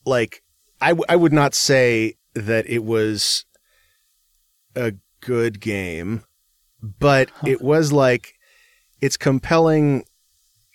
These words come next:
Speaker 1: in, in its way to, like, that it, that it kind of brings out, if you're into that sort of platformer, that it brings out kinda, like, the bloody mindedness of it, of, of the player, where, like, "No, no, I'm just gonna, I'm gonna fucking do this until I get it."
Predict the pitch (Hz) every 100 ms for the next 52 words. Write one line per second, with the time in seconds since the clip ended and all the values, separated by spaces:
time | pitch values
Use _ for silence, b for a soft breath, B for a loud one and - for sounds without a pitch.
0 | _ - 139 131 127 - 127 123 - 120
1 | 139 139 135 127 123 127 120 117 120 117
2 | 143 131 107 _ 135 143 139 127 127 123
3 | _ - 131 123 120 127 127 113 107 104
4 | 92 b b b b 120 117 127 117 104
5 | - 117 - 120 110 110 104 131 131 123
6 | 113 131 127 110 104 92 113 120 110 107
7 | 113 107 107 101 107 87 90 85 _ 117
8 | 98 - - 113 95 - - 110 104 98
9 | 107 104 98 117 123 92 117 135 123 120
10 | 139 139 127 120 117 131 143 139 143 139
11 | 127 127 131 107 110 101 117 98 95 107
12 | 82